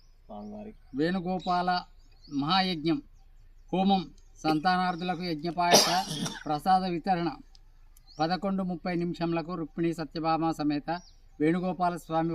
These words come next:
Speaker 2: వారి కళ్యాణోత్సవం, ఆశీర్వచనము, తీర్థప్రసాదము, గోష్ఠి. ఐదు ముప్పై నిమిషములకు సాయంత్రం కళ్యాణోత్సవం, విగ్రహ-, విగ్రహాలతో గ్రామోత్సవం, ఊరేగింపు. ఆ, ఈ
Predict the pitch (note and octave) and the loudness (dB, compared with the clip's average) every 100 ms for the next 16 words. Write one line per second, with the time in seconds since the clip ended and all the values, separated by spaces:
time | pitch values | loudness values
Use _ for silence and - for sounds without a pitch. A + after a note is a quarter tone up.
0 | D#3+ D#3+ F3 D#3 D3+ F3 F3+ D#3+ - C3+ | 2 2 0 -2 0 2 2 -2 -4 -6
1 | A#2+ - - - - - B2+ D#3+ G3+ F#3+ | -6 -12 -20 -20 -20 -4 0 2 2 -2
2 | F#3+ D#3+ C3+ A2+ - - E3+ E3 F#3+ F3 | -2 0 -2 -2 -10 -6 -4 -4 -4 -2
3 | D#3 D#3 D3 C3 A#2 F3+ - - E3 - | 0 0 2 0 0 -4 -4 -2 -4 -4
4 | - - - - - D3 F3+ G3 G3+ G#3+ | -14 -20 -20 -20 -4 0 0 0 -2 -2
5 | - - - - - - - - - F3+ | -8 -20 -20 -20 -20 -20 -20 -20 -8 -8
6 | D#3+ G3+ F#3+ F#3+ - F#3 F#3 E3 E3+ F3 | 0 2 2 0 -2 -4 -4 -2 0 0
7 | F3+ F3+ F#3 G#3+ _ _ _ _ - E3+ | 0 -4 -4 -8 _ _ _ _ 0 4
8 | F#3+ G3 F#3+ - F3+ F#3 E3+ D#3 E3+ F3 | 6 4 2 -2 -2 -2 -4 0 2 2
9 | F3+ C#3 D3+ F3+ F#3 F3+ D#3 D#3+ F#3 _ | 0 -4 -2 4 6 4 0 -4 -8 _
10 | _ _ _ - D3+ F#3 G3 G3 F#3+ F3 | _ _ _ 2 4 6 4 0 -2 0
11 | D#3+ F#3 G3+ F3 D#3+ C3 B2+ _ _ _ | 2 2 2 2 0 -2 -10 _ _ _
12 | _ _ _ _ _ - D#3 D#3+ D3+ C#3 | _ _ _ _ _ 0 4 6 6 2
13 | C#3+ - _ - D#3+ | -2 -8 _ -2 0